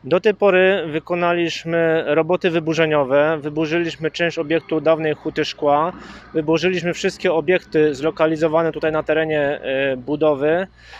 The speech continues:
Wykonaliśmy część już sieci instalacji sanitarnej, e, część instalacji elektrycznej,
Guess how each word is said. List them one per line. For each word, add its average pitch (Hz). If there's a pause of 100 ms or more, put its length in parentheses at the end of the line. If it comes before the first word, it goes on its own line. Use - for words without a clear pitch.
(420)
Wykonaliśmy 170
część 180
już 156
sieci 156 (140)
instalacji 170
sanitarnej, 160 (160)
e, 139
część 156
instalacji 151
elektrycznej, 175